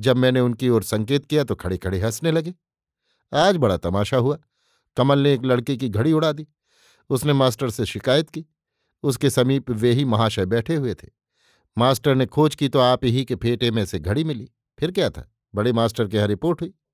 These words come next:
वो सुनते ही झल्ला गए और कोई तीन दर्जन बैतें लगाईं सड़ासड़।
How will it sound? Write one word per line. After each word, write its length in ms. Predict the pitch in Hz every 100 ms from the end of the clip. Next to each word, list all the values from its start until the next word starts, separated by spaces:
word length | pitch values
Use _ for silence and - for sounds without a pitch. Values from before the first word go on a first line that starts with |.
| _ _ _ _ _ _ _ _
वो 120 | 143 151
सुनते 300 | 135 127 127
ही 80 |
झल्ला 340 | 117 123 151 185
गए 180 | 180 135
और 360 | 104 78 - _
कोई 160 | 123 120
तीन 360 | 110 147 143 120
दर्जन 340 | 117 107 104
बैतें 280 | 104 104 101
लगाईं 260 | 98 165
सड़ासड़। 480 | 185 - 156 143 -